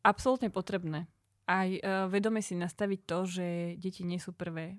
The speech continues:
vlastne, že prvý je ten partner. Že to, ako mne to, e, trošku trvalo, kým som to na-, nastavila,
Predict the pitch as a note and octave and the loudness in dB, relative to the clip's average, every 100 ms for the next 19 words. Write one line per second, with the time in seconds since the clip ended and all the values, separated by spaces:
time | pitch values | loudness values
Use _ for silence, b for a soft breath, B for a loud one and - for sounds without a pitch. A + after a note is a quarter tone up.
0 | B3+ - F3+ - F#3+ F#3+ F#3+ F#3+ - F#3 | -14 -10 -8 -6 -6 -4 -6 -8 -6 -4
1 | F3+ F3+ - F3 E3 D#3 - E3 F#3 - | -4 -6 -6 -8 -4 -6 -6 -12 -12 -16
2 | F#3 - F3+ _ B B B - G3 G#3+ | -14 -10 -12 _ B B B -2 4 4
3 | A3 G#3 F#3+ - F#3 F3+ G3+ F#3+ - G3+ | 4 4 4 0 -2 0 -2 -2 -2 -2
4 | F3+ F3+ F3+ F#3 - G3 F3+ E3 F3 F3 | 2 0 0 -6 -4 -2 0 -2 -2 -4
5 | - F3 F3 F3 G3+ | -4 -6 -4 -2 -2